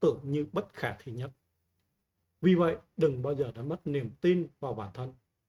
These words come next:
Niềm tin của bản thân. Hãy tin rằng mình có thể làm được điều mình tin về đó, và điều đó thực sự rất quan trọng.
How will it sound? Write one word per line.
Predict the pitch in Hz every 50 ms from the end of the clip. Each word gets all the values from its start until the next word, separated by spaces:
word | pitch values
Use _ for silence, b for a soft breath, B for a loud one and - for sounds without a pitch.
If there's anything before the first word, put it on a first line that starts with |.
| _ _ _ _ _ _ _ _ _ _ _ _ _ 139
Niềm | 143 127 107 - -
tin | 147 143 139 131 127 - _ _
của | - 131 117
bản | 101 104 98 98
thân. | - 117 113 113 107 - _ _ _ _ _ b b b b
Hãy | - 180 233
tin | - _ - 254 262 277 233 160 123 - _ _ _ _ _ _ _ _
rằng | - 147 139 123 127
mình | 123 110 104
có | - -
thể | - 123
làm | 117 117 117 113 175
được | 143 156 160 165 165 - -
điều | 139 127
mình | 123 120 113
tin | 110 - 160 147 143 131 131 - _ _ _ _ _ -
về | 135 120
đó, | - 117 110 107 110 123 - _ _ _ _ _ -
và | 139 127
điều | 120 120 110
đó | 107 104 104 - - _ _ _
thực | - 127 127
sự | - - 139 123 131 - _ _ _ _
rất | - 165 160 - -
quan | - 131 120 117 -
trọng. | - 117